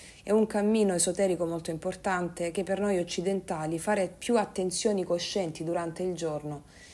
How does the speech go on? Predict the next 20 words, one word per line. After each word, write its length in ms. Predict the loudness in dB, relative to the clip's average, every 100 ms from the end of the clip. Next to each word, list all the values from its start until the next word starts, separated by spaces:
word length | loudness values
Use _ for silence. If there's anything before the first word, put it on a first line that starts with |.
| -20 -8
è 80 | 2
molto 320 | 4 4 0
più 160 | -2 -4
funzionale 680 | 0 0 0 0 -2 -2 0
per 180 | 0
riprogrammare 800 | 0 0 0 0 0 -2 -4 -6
la 100 | -6
mente. 500 | -6 -8 -10 -14 -16 -20 -20 -20 -20 -20 -20 -20 -20 -20 -20 -20 -4
Allora 240 | 4 4
dovete 240 | 6 4 4
fare 260 | 4 4 4
due 120 | 0
o 40 |
tre 160 | 0 0
volte 280 | 0 0 -2
al 40 |
giorno 300 | 2 2 2
questa 360 | -2 -2 -2 -2
attenzione 800 | -4 0 2 2 2 0 -2 -4
cosciente. 760 | -6 -8 -8 -10 -14 -16 -18